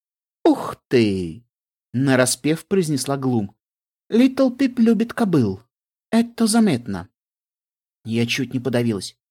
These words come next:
«Что? Почему ты это сказала? Я...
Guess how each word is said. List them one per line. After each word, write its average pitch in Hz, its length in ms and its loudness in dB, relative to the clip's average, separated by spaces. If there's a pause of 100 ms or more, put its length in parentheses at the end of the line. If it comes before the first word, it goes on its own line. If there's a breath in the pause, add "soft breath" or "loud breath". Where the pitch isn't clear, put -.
(240)
«Что? 190 480 -2 (720)
Почему 175 340 2
ты 185 100 4
это 185 140 2
сказала? 196 600 4 (460)
Я... 139 380 -4